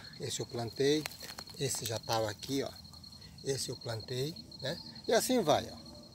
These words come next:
Completei, né? As covas onde tava vazio, aqui dá pra ver alguns pezinhos que é maiorzinho mesmo, aqui, ó, tá vendo? Ele já tá assim, eu vou pôr minha mão aqui, ó,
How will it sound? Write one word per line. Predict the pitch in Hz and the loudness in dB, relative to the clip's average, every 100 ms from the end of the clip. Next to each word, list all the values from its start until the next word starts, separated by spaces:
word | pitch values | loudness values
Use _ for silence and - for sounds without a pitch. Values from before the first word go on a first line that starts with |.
| - - - | -18 -18 -8
Completei, | - 196 190 185 - 151 104 | 8 8 8 4 8 6 8
né? | 151 - - - | 2 0 -6 -2
As | 123 | -2
covas | - 151 135 131 | 8 10 10 6
onde | 120 | 4
tava | 123 127 127 | 6 8 8
vazio, | 135 139 127 165 226 - - - | 8 8 6 4 4 0 -16 -8
aqui | - 135 165 | -2 2 8
dá | 147 | 8
pra | 147 123 | 10 10
ver | 131 | 10
alguns | 123 117 | 10 6
pezinhos | - 120 101 117 107 | 6 6 6 2 4
que | 117 | 6
é | |
maiorzinho | 113 107 113 95 110 107 | 8 8 6 4 2 8
mesmo, | 175 160 92 - - | 10 10 6 -8 2
aqui, | 190 | 6
ó, | 185 | 6
tá | - - - | 4 -8 -2
vendo? | 143 170 - - - - - - - - - | 4 4 4 -8 -14 -16 -16 -16 -18 -16 -2
Ele | 156 143 | 2 4
já | 139 | 4
tá | - 147 | 6 6
assim, | 127 151 135 104 - - - | 6 6 4 2 -10 -10 -4
eu | - 127 | -2 0
vou | 113 | -2
pôr | 131 | 0
minha | 117 113 | 2 4
mão | 110 113 | 4 2
aqui, | 101 208 | 6 10
ó, | 190 | 10